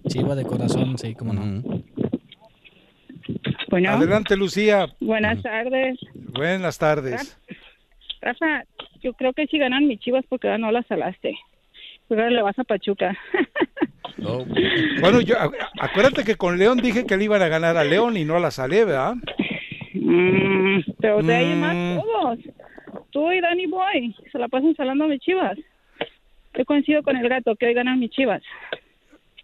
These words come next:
Speaker 2: Sí, sí, sí. Ya les toca.
Speaker 3: Y es una ya les toca, claro,
Speaker 2: Sí.
Speaker 3: ya les toca.
Speaker 2: Ujú.
Speaker 4: Volvió a hacer cambios en la alineación. Es decir,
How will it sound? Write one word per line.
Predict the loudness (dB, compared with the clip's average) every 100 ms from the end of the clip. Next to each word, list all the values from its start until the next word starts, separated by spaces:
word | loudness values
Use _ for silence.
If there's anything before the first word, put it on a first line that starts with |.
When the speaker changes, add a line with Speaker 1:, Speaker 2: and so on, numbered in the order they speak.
| _ _
Speaker 2:
Sí, | -14 -10 -10 -12
sí, | -14 -14
sí. | -14 -18 -20 -12
Ya | -6
les | -6 -4
toca. | -6 -4 -4 -2
Speaker 3:
Y | -2
es | 0
una | 0 -2 _ _ _ _ -18 -8 -8 -8 -20 -14 -2
ya | 2
les | 2
toca, | 0 -2 -2
claro, | -2 -2 0
Speaker 2:
Sí. | 0
Speaker 3:
ya |
les | -2 -2
toca. | -6 -4 -6 -6 -16
Speaker 2:
Ujú. | -16 -14 -16 -18 -20 -20 -20 _ -20 _ _ -20 -20 -20 -10
Speaker 4:
Volvió | -2 2 2
a |
hacer | 2 0
cambios | 4 2 2 0 0
en | 0
la | 0
alineación. | 0 -2 -2 -2 -2 -2 -4 -8 -16 -16 -4
Es | -2
decir, | -2 -2 0 0